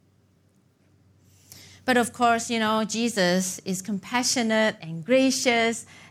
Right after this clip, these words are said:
and more often than not, he responds to us, even when our asking is sometimes clumsy, sometimes misguided. You know, church, we do worship an amazingly loving God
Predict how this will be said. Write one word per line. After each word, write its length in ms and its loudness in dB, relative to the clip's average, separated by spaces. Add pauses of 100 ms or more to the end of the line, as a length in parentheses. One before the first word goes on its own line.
and 140 6
more 200 6
often 380 2
than 180 4
not, 360 2
he 200 -2
responds 640 -6
to 140 0
us, 360 2 (360)
even 480 4
when 200 -2
our 160 0
asking 600 -2
is 340 -2 (220)
sometimes 600 0
clumsy, 720 0 (180)
sometimes 680 -2
misguided. 880 -2 (1600)
You 120 0
know, 340 2
church, 400 -4
we 120 -6
do 180 -4
worship 500 -2
an 160 -6
amazingly 720 0
loving 380 0
God 420 -4